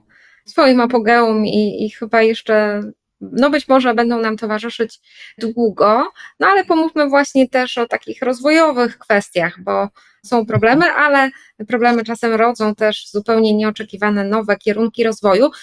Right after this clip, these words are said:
Wspominał już pan o ubezpieczeniach zdrowotnych jako o czymś, co rośnie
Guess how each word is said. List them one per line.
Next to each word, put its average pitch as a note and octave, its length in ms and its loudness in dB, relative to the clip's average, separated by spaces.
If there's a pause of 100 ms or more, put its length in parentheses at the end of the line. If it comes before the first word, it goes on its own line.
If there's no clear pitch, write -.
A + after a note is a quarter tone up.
(160)
Wspominał F#4 720 2
już D#4+ 180 -2
pan C#4 280 2
o C#4 180 4
ubezpieczeniach C4 640 0
zdrowotnych A#3+ 720 0
jako A3+ 420 -2
o B3 60 -2
czymś, A3+ 300 -6
co A3 360 0
rośnie G#3 600 0